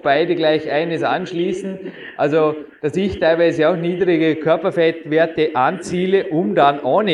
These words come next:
extreme Entwässerungsstrategien natürlich, weil die sind bei meinem Sport ohnehin alles andere als leistungsfördernd, antreten zu können. Ich glaub, das gilt auch für dich. Also der Clarence Bass, mein U-S-Coach, und ich kann da ein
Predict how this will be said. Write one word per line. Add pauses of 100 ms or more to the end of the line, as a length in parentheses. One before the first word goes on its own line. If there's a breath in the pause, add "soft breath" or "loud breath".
extreme
Entwässerungsstrategien
natürlich, (320 loud breath)
weil (140)
die
sind
bei
meinem
Sport
ohnehin
alles
andere
als
leistungsfördernd, (360 loud breath)
antreten
zu
können. (300 loud breath)
Ich
glaub,
das
gilt
auch
für
dich.
Also (340 loud breath)
der
Clarence
Bass,
mein
U-S-Coach,
und
ich
kann
da
ein